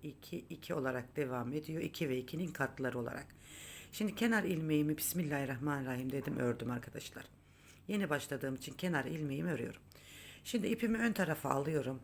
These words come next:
kendimden tarafa. Şimdi burada ben iki tane ilmekle işlem yapacağım arkadaşlar. Birinci ilmeği örmeden öncelikle, bakın, bu ikinci ilmeği bir kez ters örüyorum. Şişimin başını doluyorum.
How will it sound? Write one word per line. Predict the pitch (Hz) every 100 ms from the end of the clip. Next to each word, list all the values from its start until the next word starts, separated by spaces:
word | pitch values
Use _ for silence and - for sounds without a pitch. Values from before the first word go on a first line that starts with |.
| -
kendimden | 147 139 139 139 139
tarafa. | 127 120 - 127 123 - - - -
Şimdi | - 202 208
burada | 214 214
ben | 202
iki | 185 - -
tane | - 165 147
ilmekle | - 156 143 147 - 139
işlem | 123 - 127 127
yapacağım | 123 143 123
arkadaşlar. | 120 117 117 120 - 185 - - - - -
Birinci | 196 196 -
ilmeği | 226 160 151
örmeden | - 180 151 131 139 -
öncelikle, | 170 156 143 120 123 135 135 - - -
bakın, | 156 135 127
bu |
ikinci | - - 180 -
ilmeği | 156 131 131 139
bir | 160 -
kez | 139 -
ters | 123 117 -
örüyorum. | 113 - 101 - - - - _ _ - - - - - -
Şişimin | - - 175 202 202 156
başını | 147 - 151 123
doluyorum. | 127 131 135 120 120 117 135